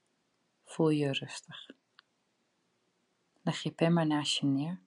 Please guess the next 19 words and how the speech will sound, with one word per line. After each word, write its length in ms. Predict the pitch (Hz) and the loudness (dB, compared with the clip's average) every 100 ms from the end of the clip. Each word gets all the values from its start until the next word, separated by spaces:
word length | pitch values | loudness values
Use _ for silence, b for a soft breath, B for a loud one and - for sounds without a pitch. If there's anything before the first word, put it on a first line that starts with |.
| _ _ _ - - _ _ - | _ _ _ -20 -20 _ _ 0
Kijk 240 | 165 175 | 2 2
nog 120 | 151 | 0
een 60 | 143 | -2
keer 220 | - 147 | -2 -2
over 200 | 139 - | -2 -2
je 80 | 135 | 0
blad 280 | 131 147 - | 2 0 -2
heen. 300 | 165 196 - _ _ _ _ _ _ _ _ _ _ _ _ - | -4 -4 -6 _ _ _ _ _ _ _ _ _ _ _ _ -10
En 100 | - | -6
als 120 | 139 | -6
het 120 | - - | -6 -4
goed 220 | - 185 | -2 -2
voelt, 460 | - 202 240 - _ _ _ _ _ _ _ _ - - | 2 2 2 -4 _ _ _ _ _ _ _ _ -20 -12
dan 100 | 151 | -10
sla 240 | - 143 | -4 0
je 160 | 139 143 | 2 2
het 100 | 139 | 0
boekje 320 | 143 143 - | -4 -6 -6
dicht. 420 | - 135 - - | -6 -8 -16 -20